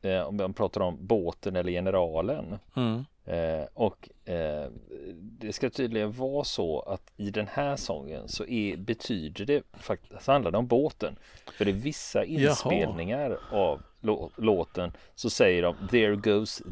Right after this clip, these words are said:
Speaker 1: the General Lee." Och då är det,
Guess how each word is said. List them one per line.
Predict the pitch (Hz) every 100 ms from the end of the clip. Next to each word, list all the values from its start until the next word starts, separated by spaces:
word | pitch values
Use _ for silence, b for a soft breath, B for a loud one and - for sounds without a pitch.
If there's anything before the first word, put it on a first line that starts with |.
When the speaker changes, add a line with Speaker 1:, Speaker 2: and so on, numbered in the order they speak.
| -
Speaker 1:
the | 131 151 92 -
General | 92 107 85 85 82 76 73 - -
Lee." | 87 60 53 - b b b b b
Och | 104
då | 95 98 92
är | 110 92
det, | 80 78